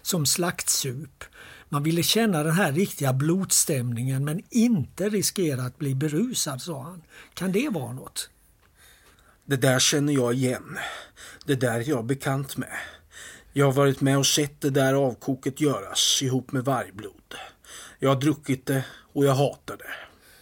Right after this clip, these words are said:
Speaker 1: Förresten, var du under din långa riksdagstid med i riksdagens jaktklubb?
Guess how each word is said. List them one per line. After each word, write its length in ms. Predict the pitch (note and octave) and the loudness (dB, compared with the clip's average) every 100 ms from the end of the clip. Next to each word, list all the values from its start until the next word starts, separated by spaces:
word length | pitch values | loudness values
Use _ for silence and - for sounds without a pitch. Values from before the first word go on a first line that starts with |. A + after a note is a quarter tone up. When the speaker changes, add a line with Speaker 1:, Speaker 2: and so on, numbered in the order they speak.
| - - _ | -20 -20 _
Speaker 1:
Förresten, 540 | E3+ E3 - E3 F#3+ - | 0 0 2 2 0 -6
var 260 | - D#3+ E3 | -2 2 4
du 240 | D#3 B2 | 4 0
under 200 | A#2 B2 | 0 -2
din 340 | D#3+ G#3 C#3 D3+ | 2 2 2 2
långa 420 | F#3 E3+ C3+ B2+ | 2 2 2 0
riksdagstid 840 | D#3 D#3+ - B2 A2 - B2+ B2 | -2 -2 -6 -4 -6 -4 -4 -4
med 400 | D3+ B2 C3+ G#3 | -2 -2 -2 0
i 100 | A#3+ | 2
riksdagens 640 | A3+ - - C3+ C3 C3 | 0 -2 -2 -2 -2 -2
jaktklubb? 600 | D#3 C3+ - - C#3+ F#3+ | -4 -8 -10 -10 -10 -10